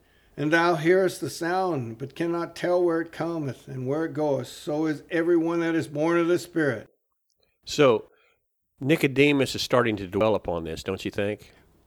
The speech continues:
Speaker 2: Wouldn't you?
Speaker 1: Next verse.
Speaker 2: Yeah,
Speaker 1: Next verse.
Speaker 2: <laughs> okay.
Speaker 1: <laughs> Nicodemus answered and said unto him, "How can these things be?"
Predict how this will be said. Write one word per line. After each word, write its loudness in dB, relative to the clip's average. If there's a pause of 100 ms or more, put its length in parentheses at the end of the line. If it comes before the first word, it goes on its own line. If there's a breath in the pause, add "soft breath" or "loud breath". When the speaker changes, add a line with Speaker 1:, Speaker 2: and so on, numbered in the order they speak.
(140)
Speaker 2:
Wouldn't 4
you? 4
Speaker 1:
Next 0
verse. 2
Speaker 2:
Yeah, 4
Speaker 1:
Next 6
verse. 4
Speaker 2:
<laughs> -2
okay. 0 (280 loud breath)
Speaker 1:
<laughs> -20
Nicodemus 4
answered 2
and 0
said 2
unto 0
him, -2 (340 soft breath)
"How 0
can 4
these 2
things 0
be?" 2